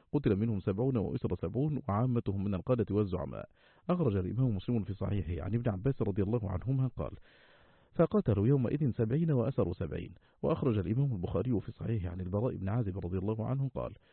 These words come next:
"وكان النبي صلى الله عليه وسلم وأصحابه أصابوا من المشركين يوم بدر أربعين ومائة،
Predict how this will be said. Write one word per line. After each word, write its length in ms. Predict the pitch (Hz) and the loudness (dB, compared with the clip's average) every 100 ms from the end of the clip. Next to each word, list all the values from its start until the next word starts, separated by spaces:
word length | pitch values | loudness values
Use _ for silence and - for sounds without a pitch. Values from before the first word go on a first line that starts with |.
| _ - | _ -2
"وكان 260 | 110 165 | 2 2
النبي 340 | 123 101 120 120 | 2 0 -2 -2
صلى 220 | - 87 | -2 -2
الله 240 | 98 120 | -2 -2
عليه 100 | 95 | -2
وسلم 320 | 87 120 107 | -2 -2 -2
وأصحابه 540 | - - 131 123 98 - | -4 -4 -4 -2 -2 -4
أصابوا 280 | - 120 92 | -4 -4 -4
من 100 | 92 | -4
المشركين 480 | 90 107 107 117 | -6 -8 -6 -4
يوم 220 | 92 85 95 | -2 -2 -2
بدر 340 | 127 127 - | 0 0 0
أربعين 380 | 92 95 110 123 | -4 -2 0 2
ومائة، 640 | 98 113 - 131 151 143 | 2 0 0 0 0 0